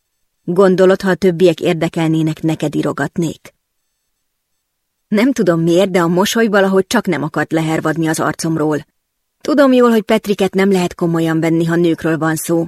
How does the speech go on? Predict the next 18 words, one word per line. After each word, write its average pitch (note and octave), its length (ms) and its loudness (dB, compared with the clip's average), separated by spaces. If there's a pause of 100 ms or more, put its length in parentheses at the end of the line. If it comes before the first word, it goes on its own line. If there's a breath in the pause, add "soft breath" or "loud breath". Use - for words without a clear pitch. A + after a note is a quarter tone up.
és F#3 180 -2
hogy F#3+ 140 0
egy F#3 120 2
szavát F#3+ 360 0
sem D#3+ 140 -4
szabad D3+ 320 -4
elhinni. D3 520 -2 (560)
De - 220 -8
akkor E3+ 380 -6
is D3+ 160 -6
valami G3+ 320 0
nem F3 200 0
stimmelt. D3+ 680 -6 (560)
Ismertem G3+ 640 -2
jól G#3+ 280 2
a E3 60 0
régi E3+ 280 2
Petriket, - 680 -6